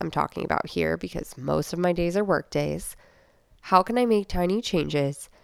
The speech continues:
to be healthier, to be happier, to sleep more, to reduce anxiety, to lower my stress,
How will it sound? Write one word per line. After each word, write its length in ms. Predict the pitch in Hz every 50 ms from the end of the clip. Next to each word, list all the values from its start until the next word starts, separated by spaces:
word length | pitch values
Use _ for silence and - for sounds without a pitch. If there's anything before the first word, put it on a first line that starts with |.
| _ _ _ _ _ _ _
to 600 | - - - 180 170 165 160 160 156 156 151 156 - - - _ -
be 160 | - - -
healthier, 800 | - - - 214 220 214 - 226 214 208 208 208 202 196 196 190 - - - - _ _
to 180 | - - - 160
be 160 | 151 - -
happier, 920 | 160 - - - 208 202 196 185 190 196 190 185 185 175 175 175 170 165 - - - - - - - -
to 160 | - - -
sleep 520 | - - - - - 214 208 202 - -
more, 540 | - 185 175 170 165 160 156 156 151 151 156 - - - - - _ -
to 140 | - 185
reduce 420 | 175 175 165 156 160 - - - -
anxiety, 1000 | - - - 170 - 202 196 196 190 190 185 175 175 170 170 165 160 156 151 - -
to 420 | - - - 160 147 143 147 151 -
lower 300 | 160 151 139 147 156 156
my 180 | 151 151 143 147
stress, 800 | - - - - - 220 202 190 180 175 170 - - - -